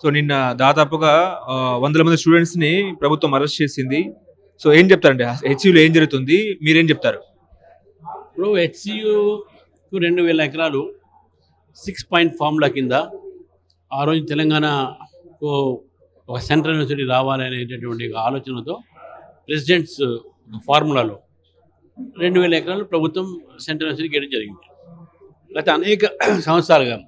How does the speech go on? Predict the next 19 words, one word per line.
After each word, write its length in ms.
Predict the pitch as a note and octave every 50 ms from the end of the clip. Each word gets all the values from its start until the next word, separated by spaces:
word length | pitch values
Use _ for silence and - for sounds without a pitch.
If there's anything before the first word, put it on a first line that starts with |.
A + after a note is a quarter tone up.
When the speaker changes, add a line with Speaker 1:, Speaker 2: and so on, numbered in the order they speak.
| _ _ _ _ - - - - - _ _ _ - - - - - - - - - -
Speaker 2:
అక్కడ 380 | - - - F3 E3 E3 D#3+ D#3 - - - -
విద్యార్థులు 360 | D3+ D3 E3+ E3 D#3 D#3 C#3
చదువుతా 300 | C#3 C#3 C#3+ C3 C3+ B2
ఉన్నారు. 280 | A#2 G#2+ G2+ F#2+ G2+ _ _ - - - - _ - _ _ _ _ _ - - -
తర్వాత 180 | - F3+ G#3 G3+
మిగిలిపోయిన 560 | F#3+ E3 D#3 E3+ E3+ A3 A3 G#3+ G#3+ G#3+ G#3
భూములు 320 | F#3+ D#3 D#3+ F#3+ G3+ G3+ G3
అయితే 140 | F3+ D#3+
ఉన్నాయో, 240 | D#3+ D3 D3+ D3+ D3
ఎక్కడ 160 | C3 C#3+ C#3+
కట్టగాలు 460 | C#3 - - C3 C3+ C#3 C#3 C#3 C3 A#2
లేవో, 360 | A2+ A#2 C#3+ F3+ G#3+ C4 - - - - - - - - _ - - -
అవన్నీ 280 | F#3 F3+ E3 F3 G3 A3
కూడా 420 | G3+ G3 F3+ F3+ F#3+ G#3 G#3+ - C4+ A3+ - - _ _ _ _ _ _ _ _ _ F3
యూనివర్సిటీ 560 | D#3+ F3 G3 F#3+ D#3+ F#3+ F3+ F#3 F#3 F3+ E3+ - -
సొంత 180 | D3+ D#3 D3+
భూములు. 420 | E3+ D#3 D3+ D3+ D3+ D3 E3+ G3 - - - - - - - _ _ - - - - -
అక్కడ 220 | D3+ - - E3+ F3
వనప్రాణులు, 840 | E3 D3 C3+ C#3+ D#3+ F3+ E3+ - E3+ E3 D#3+ D#3+ D#3 D3+ E3 F3 F3